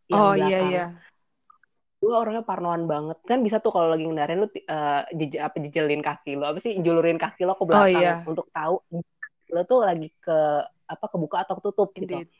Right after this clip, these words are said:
Speaker 1: Gua tuh sering banget kayak, eh, ngecek itu karena gua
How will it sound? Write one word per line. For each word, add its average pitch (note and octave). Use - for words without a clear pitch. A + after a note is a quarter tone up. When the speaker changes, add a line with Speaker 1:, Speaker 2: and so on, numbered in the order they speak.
Speaker 1:
Gua G#3+
tuh C#4
sering C#4
banget G3+
kayak, F#3
eh, D#3+
ngecek G3+
itu G#3
karena G3+
gua A#3+